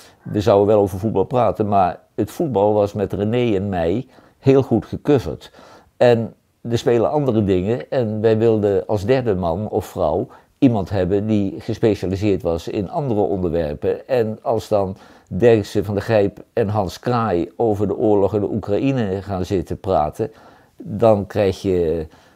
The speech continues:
lekengelul natuurlijk, hè? Dus dan heb ik liever iemand die daar verstand van heeft. En Hans was graag meegegaan, want die vond het leuk om bij ons te zitten. En Hans is een prima collega, is niks mis mee, maar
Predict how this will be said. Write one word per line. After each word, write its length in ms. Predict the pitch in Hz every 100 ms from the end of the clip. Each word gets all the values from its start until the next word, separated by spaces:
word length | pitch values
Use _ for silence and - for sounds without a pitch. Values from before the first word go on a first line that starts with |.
| _ -
lekengelul 920 | 107 139 151 127 - 110 110 98 90
natuurlijk, 640 | 92 90 104 92 90 90
hè? 200 | 135 156 - _ -
Dus 340 | 123 123 -
dan 320 | - 123 120 117
heb 180 | 110
ik 80 | 90
liever 320 | 98 95 92
iemand 300 | 92 98 95
die 100 | 104
daar 180 | 98 98
verstand 360 | - - 143 127
van 160 | 107
heeft. 340 | 98 85 80 -
En 500 | 107 95 101 - - _ _ _
Hans 380 | - 117 107 -
was 260 | 95 -
graag 340 | - 101 87 107
meegegaan, 540 | 120 123 90 78 87
want 160 | 104 113
die 100 | 95
vond 180 | 92
het 100 | 87
leuk 240 | 110 120 104
om 100 | 95
bij 100 | 92
ons 180 | 85 -
te 80 |
zitten. 320 | 80 71 - - - - _ _
En 360 | - 110 107 -
Hans 340 | 269 202 113
is 120 | 208 113
een 120 | -
prima 360 | - 165 156 139
collega, 640 | 131 127 127 123 113 120
is 200 | 127 104
niks 200 | 120 -
mis 220 | 120 113
mee, 280 | 104 101 135 - - _
maar 340 | 117 120 104